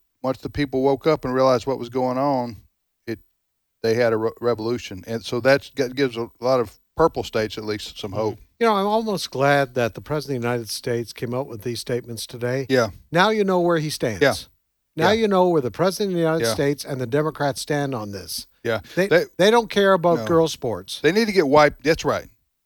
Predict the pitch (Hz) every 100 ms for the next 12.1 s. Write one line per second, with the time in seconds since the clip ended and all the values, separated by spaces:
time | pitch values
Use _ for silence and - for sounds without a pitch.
0 | _ _ _ - 160 214 170 - - 147
1 | - _ - 208 214 - - _ - 139
2 | 147 170 160 123 127 131 127 - 127 123
3 | - - - 120 113 113 104 _ - 143
4 | 151 170 147 135 123 147 180 165 139 131
5 | 131 - _ - 175 170 151 202 214 -
6 | 190 185 185 156 - 151 - 175 185 170
7 | 156 151 151 135 143 127 151 160 - 139
8 | 120 117 120 - _ 143 - 151 - 147
9 | 147 127 131 95 90 _ 110 104 - _
10 | _ _ _ _ 135 180 208 185 156 139
11 | 147 156 - 151 139 120 117 117 123 107